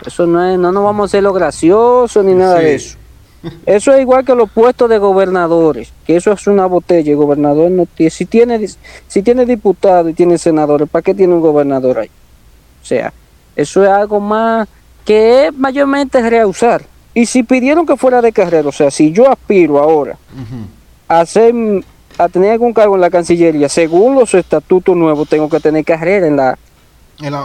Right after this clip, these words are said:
Speaker 2: en la
Speaker 1: en
Speaker 2: administración
Speaker 1: diplomacia.
Speaker 2: de diplomacia, sí.
Speaker 1: Ujú, entonces, ¿cómo es posible que se dé cosas así? Entonces, aquí es verdad que es algo nuevo y es un gobierno neoliberal, aunque digan lo que digan, un gobierno tiene,
Speaker 2: Sí,
Speaker 1: tiene
Speaker 2: tiene
Speaker 1: esa
Speaker 2: su
Speaker 1: pinta.
Speaker 2: tufo, tiene su tufo, claro que sí.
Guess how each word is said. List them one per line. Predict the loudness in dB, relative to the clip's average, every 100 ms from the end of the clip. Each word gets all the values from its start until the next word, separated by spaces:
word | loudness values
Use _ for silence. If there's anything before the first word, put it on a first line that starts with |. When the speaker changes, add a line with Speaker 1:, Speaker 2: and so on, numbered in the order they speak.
| -10
Speaker 2:
en | -2
la |
Speaker 1:
en | 0 0
Speaker 2:
administración | 0 0 0
Speaker 1:
diplomacia. | 0 -2 -4
Speaker 2:
de | -8
diplomacia, | -10 -12 -12 -14 -16
sí. | -16 -16 -18 _ _ _ _ _ -12 -2
Speaker 1:
Ujú, | 0 0 -2
entonces, | 0 -2 -2 -4 -2
¿cómo | -2 -2
es | -2
posible | -2 0 0
que | 0 0
se | 0
dé | 0
cosas | -2 -2 -4
así? | -6
Entonces, | -8 -4 -4
aquí | -4 -4 -2 -2 -4 -8 -20 _ _ _ _ -2
es | 0
verdad | 0 0 0
que | 0
es | 2
algo | 0 -2
nuevo | 0 2 2 2 2
y | 2
es |
un | 2
gobierno | 2 2 2 2 2 0 0 0
neoliberal, | 0 0 0 0 0 0 0 -2
aunque | -4 -2
digan | 0 0
lo | -2
que | -2
digan, | 0 -2 -2
un |
gobierno | -2 -2 -4
tiene, | -2 0 0 -2
Speaker 2:
Sí, | -6 -20 _ -4
Speaker 1:
tiene | 0 0
Speaker 2:
tiene | 0 -2
Speaker 1:
esa | 0
Speaker 2:
su | 0
Speaker 1:
pinta. | 2
Speaker 2:
tufo, | 0 -2 -4 -4 -8 -8
tiene | -6 -4
su | -4
tufo, | -2 -2 -4
claro | -4 -2 -4
que | -8
sí. | -14 -16